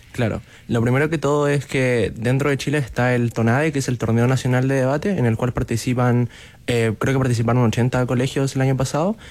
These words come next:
y entonces de esa, de ese torneo sacamos una clasificación de los diez mejores, y los diez mejores participaron y fueron, se les dio la oportunidad de participar en el Mundial Escolar que se realizó en Panamá. Nuestra experiencia como equipo fue específicamente emocionante y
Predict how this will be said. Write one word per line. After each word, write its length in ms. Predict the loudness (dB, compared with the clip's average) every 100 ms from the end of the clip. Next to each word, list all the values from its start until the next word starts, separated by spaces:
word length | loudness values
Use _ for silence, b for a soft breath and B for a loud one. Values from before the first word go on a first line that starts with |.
| B B
y 200 | -2 0
entonces 400 | 2 2 2 0
de 80 | 0
esa, 420 | 0 0 2 2
de 80 | 0
ese 240 | -2 -2 -2
torneo 500 | 0 2 2 4 2
sacamos 460 | 0 0 2 2
una 300 | 2 2 2
clasificación 640 | 0 0 0 0 0 2 2
de 80 | 2
los 140 | 2
diez 100 | 2
mejores, 460 | 2 2 0 0 -4 B B B
y 60 | 0
los 100 | 2
diez 120 | 2
mejores 320 | 2 0 0
participaron 720 | -2 -4 -4 0 2 2 2 0
y 80 |
fueron, 520 | -2 0 2 4 2 0
se 100 | 0
les 100 | 0
dio 120 | 2
la 80 | 0
oportunidad 460 | 0 0 2 2
de 60 | 2
participar 500 | 0 -2 -2 0 2
en 100 | 2
el 60 |
Mundial 520 | 4 4 2 2 0 -4 B B B
Escolar 480 | -4 -2 0 0 0 -6 -8
que 100 | -4
se 80 | 0
realizó 320 | 0 0 0
en 80 | 2
Panamá. 320 | 2 0 -2 -8 B B B
Nuestra 220 | -2 0
experiencia 380 | 0 0 0 0
como 160 | 0 2
equipo 420 | 2 0 0 0
fue 640 | 0 0 2 0 0 -2 -8 -6
específicamente 640 | -2 0 0 0 0 0
emocionante 580 | 0 0 0 0 0 0
y 220 | 0 -2